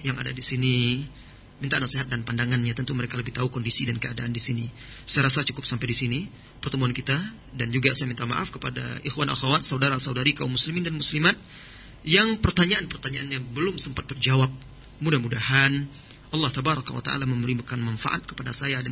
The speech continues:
kepada kita semua dari apa yang telah kita dengarkan, dan mudah-mudahan Allah mengampuni segala kesalahan-kesalahan kita semuanya. Wa sallallahu wa sallama ala nabiyyina Muhammad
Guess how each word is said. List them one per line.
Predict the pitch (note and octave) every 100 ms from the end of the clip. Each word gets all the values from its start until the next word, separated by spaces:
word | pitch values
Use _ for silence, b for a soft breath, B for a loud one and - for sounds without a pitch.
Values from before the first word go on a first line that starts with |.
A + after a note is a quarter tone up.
| A#2+
kepada | C#3+ C3+
kita | B2+ B2
semua | - D3 D#3+ E3
dari | B2
apa | C#3+ C3+ C#3+
yang | B2+
telah | C#3 C#3
kita | - C3
dengarkan, | B2+ D3 E3+ C#3+ B2 - B B
dan | - D#3 C3+
mudah-mudahan | B2 B2+ B2 B2
Allah | C#3 B2+
mengampuni | B2+ A#2 A#2+ C#3+ C3
segala | C#3 B2
kesalahan-kesalahan | B2 - - C#3 C3+ C3 C3 B2+ C3
kita | - D3 B2+
semuanya. | B2+ A#2 A#2 A#2+ B2+ B B B B -
Wa | -
sallallahu | F#3 E3+ D#3+ C#3
wa | B2+
sallama | D#3+ C#3 C3 B2+
ala | B2+
nabiyyina | B2+ C#3 C3 A#2+
Muhammad | A#2+ C#3 C#3 C#3